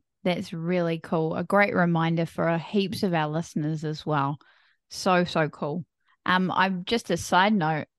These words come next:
Did you find with the, with your husband passing and, you know, you really wanted to get this book, um, published, which I totally understand. Did you find it almost like a healing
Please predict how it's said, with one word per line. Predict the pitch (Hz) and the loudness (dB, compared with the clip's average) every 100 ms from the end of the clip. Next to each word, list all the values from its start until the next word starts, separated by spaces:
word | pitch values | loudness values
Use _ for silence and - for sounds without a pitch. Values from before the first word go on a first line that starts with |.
| _ _ _ _ | _ _ _ _
Did | 185 180 220 247 | -8 0 2 4
you | 330 | 2
find | - 208 190 196 202 208 | 2 2 4 4 2 0
with | - 170 180 - - - - | -2 0 0 -2 -12 -20 -18
the, | 170 170 160 156 160 - | -8 -2 0 0 -4 -8
with | 180 180 - | -4 -4 0
your | 180 | -2
husband | - 208 - 185 175 | 0 -4 -2 0 0
passing | 170 175 170 160 156 - | 0 0 0 -2 -2 0
and, | 170 | -2
you | 165 | 0
know, | 160 | 0
you | 165 165 180 | -2 0 0
really | 190 185 | 2 2
wanted | 170 170 160 - | 0 -2 -4 -4
to | |
get | - 175 | -4 -4
this | 165 - | -4 -6
book, | - 156 - - _ _ _ - | 0 0 0 -8 _ _ _ -6
um, | 156 165 | -4 -4
published, | - 180 175 160 - - - - | -2 -4 -2 -4 -4 -10 -14 -4
which | 180 - | -2 -2
I | 156 | -8
totally | - 180 160 147 | -4 -2 -2 -2
understand. | 139 151 156 - 175 151 160 - - _ _ | -2 -4 -6 -4 -2 0 -4 -10 -20 _ _
Did | 220 214 | 0 0
you | |
find | 240 262 277 339 | 0 0 0 -2
it | - | -2
almost | 233 220 220 - 208 | 0 2 0 -2 -2
like | 196 - | -2 -2
a | 175 | -4
healing | 160 - - 185 202 233 240 | -6 -6 -4 -2 -2 0 0